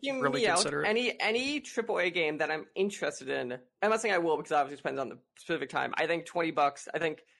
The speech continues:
Speaker 1: I think twenty bucks is my line for a triple A game that, like, if I lose it, I lose it.
Speaker 2: Yeah. And, like, I wanted to play Breakpoint,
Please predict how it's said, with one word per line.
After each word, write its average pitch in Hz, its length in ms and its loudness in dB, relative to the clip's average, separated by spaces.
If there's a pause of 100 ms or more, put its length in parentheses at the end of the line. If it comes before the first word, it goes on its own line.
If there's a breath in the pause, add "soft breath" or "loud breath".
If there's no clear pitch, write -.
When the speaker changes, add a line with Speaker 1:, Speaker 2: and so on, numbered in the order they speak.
(160)
Speaker 1:
I 202 60 6
think 262 160 4
twenty 233 160 2
bucks 208 180 0
is 190 100 -4
my 175 140 2
line 156 300 2
for 151 120 -4
a 151 40 -6
triple 160 180 -4
A 156 60 0
game 131 260 -2
that, - 240 0
like, 110 240 -4 (100)
if 185 100 -2
I 180 100 4
lose 156 240 -4
it, 135 60 0
I 117 80 0
lose 120 220 -12
it. - 120 -20 (960)
Speaker 2:
Yeah. 127 160 -2 (640 soft breath)
And, 175 140 4
like, 170 200 6 (260)
I 170 160 8
wanted 147 540 6
to 147 100 0 (200)
play 135 300 4
Breakpoint, 139 680 -4